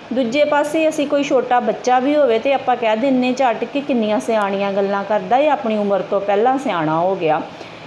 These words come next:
ਇਸ ਕਰਕੇ ਜੇ ਆਪਾਂ ਕੁੱਲ ਮਿਲਾ ਕੇ ਗੱਲ ਕਰੀਏ ਤੇ ਫਿਰ ਵਿਅਕਤੀ ਜਿਹੜਾ ਉਹ ਉਮਰ ਨਾਲ ਸਿਆਣਾ ਨਹੀਂ ਹੁੰਦਾ। ਵਿਅਕਤੀ ਨੂੰ ਜ਼ਿੰਮੇਵਾਰੀਆਂ ਸਿਆਣਾ ਕਰ ਦਿੰਦੀਆਂ,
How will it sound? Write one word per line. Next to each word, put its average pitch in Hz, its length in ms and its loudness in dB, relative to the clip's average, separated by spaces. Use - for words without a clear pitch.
ਇਸ 349 240 2
ਕਰਕੇ 320 380 0
ਜੇ 302 180 2
ਆਪਾਂ 302 200 2
ਕੁੱਲ 302 340 2
ਮਿਲਾ 294 320 2
ਕੇ 262 180 0
ਗੱਲ 220 320 2
ਕਰੀਏ 262 540 2
ਤੇ 330 140 4
ਫਿਰ 269 420 2
ਵਿਅਕਤੀ 240 640 0
ਜਿਹੜਾ 240 320 4
ਉਹ 277 240 2
ਉਮਰ 202 280 2
ਨਾਲ 185 300 0
ਸਿਆਣਾ 185 440 -6
ਨਹੀਂ 196 180 -4
ਹੁੰਦਾ। 220 240 -6
ਵਿਅਕਤੀ 226 540 0
ਨੂੰ 247 260 2
ਜ਼ਿੰਮੇਵਾਰੀਆਂ 208 960 2
ਸਿਆਣਾ 180 480 -4
ਕਰ 190 100 -2
ਦਿੰਦੀਆਂ, 175 540 -6